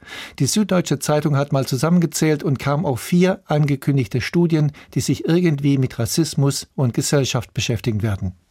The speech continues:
Und die Polizei ist der Teil von der Gesellschaft. Also beschäftigen sich diese Studien auch immer mit der Polizei, meint der Bundesinnenminister. Der Vizekanzler von der S P D, der Olaf Scholz, hat das alles irgendwie anders verstanden.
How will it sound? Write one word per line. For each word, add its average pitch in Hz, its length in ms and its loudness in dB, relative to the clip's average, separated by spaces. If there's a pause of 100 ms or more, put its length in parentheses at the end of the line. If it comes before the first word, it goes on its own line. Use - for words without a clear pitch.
(180)
Und 165 160 4
die 165 40 0
Polizei 170 500 2
ist - 220 -4
der 160 120 0
Teil 190 240 2
von 143 140 0
der 131 100 2
Gesellschaft. 113 720 -4 (200)
Also 180 260 2
beschäftigen 143 580 0
sich 127 200 -2
diese 160 260 0
Studien 151 400 0
auch 156 140 -2
immer 139 200 2
mit 135 140 2
der 139 60 2
Polizei, 151 600 0 (120)
meint 135 320 0
der 131 60 2
Bundesinnenminister. 117 960 0 (800)
Der 135 240 2
Vizekanzler 139 720 0
von 131 100 2
der 127 140 0
S 117 140 -4
P 131 100 0
D, 151 160 4
der 120 160 -2
Olaf 117 240 -2
Scholz, 147 560 -2
hat - 180 -4
das 135 160 -2
alles 131 300 0
irgendwie 131 440 0
anders 147 340 2
verstanden. 110 640 -2